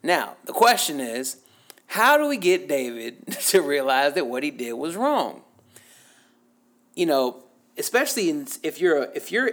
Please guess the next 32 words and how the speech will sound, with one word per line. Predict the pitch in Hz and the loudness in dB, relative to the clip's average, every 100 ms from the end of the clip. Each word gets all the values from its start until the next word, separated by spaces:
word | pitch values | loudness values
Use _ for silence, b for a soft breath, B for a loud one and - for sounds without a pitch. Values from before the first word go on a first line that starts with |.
| - | 0
ever | 196 196 | 2 2
in | 175 139 | 2 0
leadership, | 151 202 156 - 117 110 - _ B B _ | 0 0 0 -2 -4 -6 -8 _ B B _
it's | 147 131 | -8 -2
very | 170 175 170 | 4 4 4
hard | 151 208 139 | 4 4 2
for | - | -2
you | 139 139 | -4 -4
to | 123 | -4
realize | 131 131 127 120 | 0 2 2 0
what | 123 120 | -2 -8
you've | 117 120 | -10 -8
done | 127 117 | -8 -8
is | 113 | -10
wrong | 117 113 117 120 | -8 -6 -4 -6
because | 135 - 180 160 151 - b b b b _ _ _ _ _ - | -2 2 4 4 0 -6 b b b b _ _ _ _ _ -12
who's | - 262 269 | -2 0 2
gonna | 214 185 | 2 2
tell | 175 240 233 | 2 0 2
you | 202 127 - - | 0 -4 -12 -8
that | 147 143 | -2 -2
what | 143 | -2
you | 147 | -4
did | 139 | -4
was | 131 123 | -4 -6
wrong? | 123 90 - - _ | -10 -12 -14 -20 _
You're | 139 165 | -2 0
the | 165 | 0
leader. | 190 226 - - _ _ _ _ _ _ _ _ | -2 -4 -10 -16 _ _ _ _ _ _ _ _
You | - 202 | -6 -4
should | 214 143 | -2 -2
know. | 170 214 | -2 -4